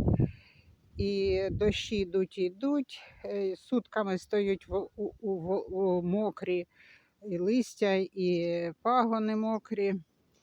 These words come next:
І це, звісно, дало результати негативні.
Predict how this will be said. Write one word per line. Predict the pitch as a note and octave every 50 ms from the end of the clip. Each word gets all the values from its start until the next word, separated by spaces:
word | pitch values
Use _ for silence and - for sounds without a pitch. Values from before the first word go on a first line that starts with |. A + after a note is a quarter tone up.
| _ _ _ _ _ _
І | - A3
це, | F#3 - - - B3 A3+
звісно, | F#3+ F#3+ G3+ A#3 C4+ B3+ - - A#3+ A3+ A3+ A3+ G3
дало | E3 F#3+ G3 G3+ G3+ G#3+ A3 A3+ A3+ G#3 - - - - -
результати | G3+ F#3+ G3+ F#3 G#3 G#3 G3 G#3+ A3+ G#3+ - - F#3+ D#3+ D3+ - - E3 D#3+ D#3
негативні. | E3 F3 F3 F3 F3+ E3+ F3 F3+ F3 - - E3+ E3 D3+ D#3 D#3 D#3+ E3+ F3+